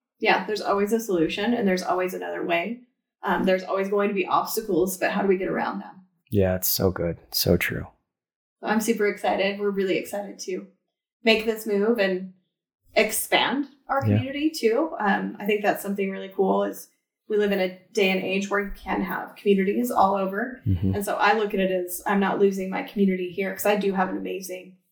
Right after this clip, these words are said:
Speaker 1: community here in Phoenix, but I'm not losing them.
Speaker 2: Yeah. Well, and even since we've moved here, like, I think we've had this conversation so many times that,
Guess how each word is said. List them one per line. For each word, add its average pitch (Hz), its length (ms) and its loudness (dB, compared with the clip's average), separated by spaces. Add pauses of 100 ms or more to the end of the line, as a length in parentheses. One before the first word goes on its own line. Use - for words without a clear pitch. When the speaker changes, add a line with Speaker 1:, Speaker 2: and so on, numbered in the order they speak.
(280)
Speaker 1:
community 190 420 0
here 196 160 -8
in 202 120 -6
Phoenix, 202 340 0
but 214 100 0
I'm 214 80 0
not 208 200 4
losing 202 340 0
them. - 140 -20 (280)
Speaker 2:
Yeah. 87 240 4 (720)
Well, 151 220 2
and 143 140 -2
even 165 220 0
since 127 280 0
we've 104 240 2
moved 110 320 0
here, 104 180 2
like, 92 220 -4
I 101 60 0
think 113 260 0
we've 113 260 0
had 120 200 2
this 110 120 0
conversation 110 540 -2
so 110 180 -2
many 101 180 -4
times 113 360 2
that, 98 180 -16